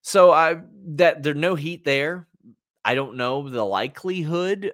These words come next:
of it getting thrown out because that's, you know, that can be a pretty serious thing. G Bro says, "I miss Santana. That's all. Kyle O too." Yeah, Kyle O is gonna be out maybe all year. He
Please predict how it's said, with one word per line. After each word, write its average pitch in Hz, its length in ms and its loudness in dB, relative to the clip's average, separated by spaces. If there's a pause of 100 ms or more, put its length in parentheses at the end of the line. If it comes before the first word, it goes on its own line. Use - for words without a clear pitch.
of 135 220 -2
it 135 180 -4
getting 127 720 -6 (160)
thrown 123 400 -8
out 131 440 -4 (220)
because 113 320 -12
that's, - 380 -10
you 107 80 -16
know, 101 60 -12
that 104 80 -14
can - 80 -20
be 113 80 -12
a 107 40 -12
pretty 117 220 -16
serious 135 540 -12
thing. 147 320 -16 (3500)
G 131 140 -2
Bro 127 260 2
says, 117 300 -4
"I 107 80 -2
miss 139 180 -4
Santana. 113 720 -4
That's 110 220 -2
all. 90 640 -2
Kyle 110 580 -2
O 85 520 -4 (100)
too." 82 440 -10
Yeah, 123 220 -4
Kyle 135 400 2
O 120 160 2
is 104 100 -4
gonna 101 160 -8
be 98 140 -4
out 92 180 -4
maybe 101 280 -4
all 87 160 -2
year. 80 340 -10
He 92 320 -14